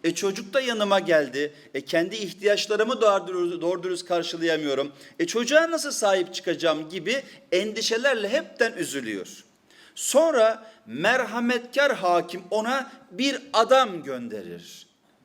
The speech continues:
zindana. Buralar çok önemli, sakın kaçırmayın.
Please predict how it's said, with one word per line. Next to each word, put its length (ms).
zindana. 760
Buralar 420
çok 240
önemli, 360
sakın 300
kaçırmayın. 580